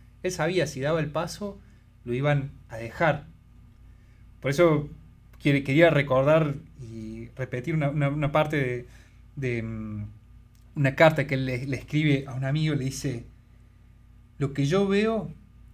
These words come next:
es que todas las tentaciones, todos los alicientes están a favor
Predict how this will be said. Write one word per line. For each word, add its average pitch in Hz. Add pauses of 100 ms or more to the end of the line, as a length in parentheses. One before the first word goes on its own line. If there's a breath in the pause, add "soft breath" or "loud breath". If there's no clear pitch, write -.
(120)
es 160
que 147
todas 196
las 147
tentaciones, 165 (720)
todos 202
los -
alicientes 170
están 156
a 156
favor 151